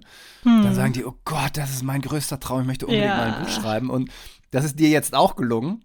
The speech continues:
Speaker 1: Ja, Wahnsinn.
Speaker 2: Und,
Speaker 1: <laughs>
Speaker 2: ja, und erzähl, wie es dazu kam überhaupt, weil
Speaker 1: Ah.
Speaker 2: man muss es ja auch können. Das kommt ja noch dazu, ist ja ein Handwerk.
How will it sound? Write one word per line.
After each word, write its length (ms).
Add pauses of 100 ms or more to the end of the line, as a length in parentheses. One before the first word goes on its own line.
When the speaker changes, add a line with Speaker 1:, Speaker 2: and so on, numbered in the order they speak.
(140)
Speaker 1:
Ja, 320
Wahnsinn. 340
Speaker 2:
Und, 140
Speaker 1:
<laughs> 280
Speaker 2:
ja, 320 (280)
und 160
erzähl, 480
wie 80
es 160
dazu 280
kam 400
überhaupt, 500
weil 200
Speaker 1:
Ah. 500
Speaker 2:
man 140
muss 80
es 80
ja 80
auch 100
können. 360 (120)
Das 160
kommt 140
ja 60
noch 120
dazu, 220
ist 80
ja 80
ein 80
Handwerk. 500